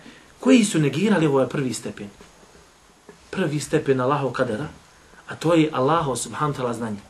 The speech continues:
Gdje kaže da Allah uopšte ne zna ništa. Na ovakav način i ovako vjerovanje izvodi čovjeka iz vjere.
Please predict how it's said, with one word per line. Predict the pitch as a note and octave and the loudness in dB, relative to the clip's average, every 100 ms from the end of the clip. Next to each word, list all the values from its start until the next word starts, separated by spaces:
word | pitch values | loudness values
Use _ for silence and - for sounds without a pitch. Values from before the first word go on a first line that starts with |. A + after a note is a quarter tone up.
| - - - - - - | -20 -20 -20 -20 -20 -10
Gdje | B2+ | -8
kaže | C3 G3+ F3+ | 0 2 2
da | |
Allah | F#3 F3+ | 0 -2
uopšte | D#3 | -2
ne | D#3 | -2
zna | C#3+ A#2 | -2 -2
ništa. | G#2 - - - _ - - - - - - - - - - _ - | -4 -8 -16 -20 _ -20 -20 -20 -20 -20 -20 -20 -20 -20 -20 _ -6
Na | B2 | 2
ovakav | F3+ G3 C3 | 2 2 0
način | B2+ B2+ - F#3+ - - - - - - | 0 -4 -6 -12 -16 -20 -20 -20 -20 -12
i | - | -4
ovako | C3 D#3+ C#3+ | -2 -2 -2
vjerovanje | C3 D3 C3+ C3 D#3 - - - _ | 0 0 2 0 -2 -8 -18 -20 _
izvodi | - D3 C#3 A#2 A2+ | -4 -2 -2 -4 -6
čovjeka | D3 A#2+ - | -4 -4 -6
iz | G2+ | -10
vjere. | G2+ | -12